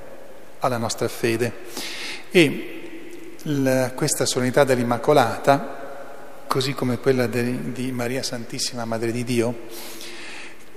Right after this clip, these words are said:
accadono praticamente a ridosso del Santo Natale, una po-, pochi giorni dopo, questa <clears throat> non,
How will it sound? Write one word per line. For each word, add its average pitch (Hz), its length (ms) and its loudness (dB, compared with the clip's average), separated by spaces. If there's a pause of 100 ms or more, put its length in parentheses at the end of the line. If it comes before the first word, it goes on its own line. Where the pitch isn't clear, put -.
(340)
accadono 143 760 6 (100)
praticamente 131 760 0
a 160 60 2
ridosso 120 420 2
del 123 140 2
Santo 117 280 2
Natale, 117 560 6 (300)
una 127 300 2
po-, 113 200 -2 (320)
pochi 120 200 -4
giorni 117 220 -6
dopo, 135 340 4
questa 131 400 0 (220)
<clears throat> - 240 -6
non, 139 460 2